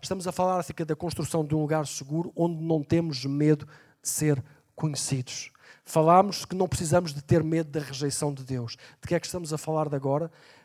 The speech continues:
Que é possível encontrarmos um lugar onde podemos ser conhecidos e não ser rejeitados pelos irmãos. E todos precisamos de estar envolvidos na construção desse lugar que se chama igreja.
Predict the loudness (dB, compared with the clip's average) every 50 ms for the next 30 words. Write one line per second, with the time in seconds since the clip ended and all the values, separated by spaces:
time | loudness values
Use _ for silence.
0 | _ _ _ _ _ _ 2 4 4 4 4 2 -2 -2 -2 -2 -2 0 0 -2
1 | -2 -4 -6 -12 _ _ _ -10 -8 -6 -4 -4 -2 0 0 2 0 0 -2 -2
2 | 0 0 0 2 2 2 0 0 -4 -8 _ -20 -20 _ _ -8 -8 -8 -8 -6
3 | -4 -2 -2 -2 -4 -6 -8 -8 -8 -8 -8 -10 -12 -10 -8 -8 -8 -6 -8 -8
4 | -8 -10 -12 -14 -14 _ _ _ _ _ _ _ -8 -6 -4 -4 -4 -2 -2 -2
5 | -2 -2 -4 -2 0 0 0 0 0 -2 -4 -4 -6 -10 -14 -14 -18 -20 _ -4
6 | _ 0 0 0 -2 -4 -4 -6 -6 -6 -8 -8 -10 -12 -14 -16 -18 -20 -20 _
7 | _ -8 -4 4 6 6 6 6 4 -2 -8 -8 -8 -8 -2 0 0 0 0 -2
8 | -8 -10 -8 -8 -4 -2 0 0 0 -2 -4 -4 -4 -4 -4 -4 -4 -4 -4 -6
9 | -6 -6 -10 -12 -14 -14 _ -20 -16 -8 -6 -6 -2 -2 -2 -2 0 0 -2 0
10 | 2 2 2 0 0 -2 -6 -10 -18 -20 _ _ -6 -2 0 0 0 0 -2 -4
11 | -2 -2 -2 -2 -2 -4 -8 -14 -20 _ _ _ -10 -10 -8 -6 -4 -4 -4 -2
12 | -4 -6 -8 -8 _ _ _ _ _ -10 -8 -6 -6 -6 -6 -6 -6 -8 -12 -16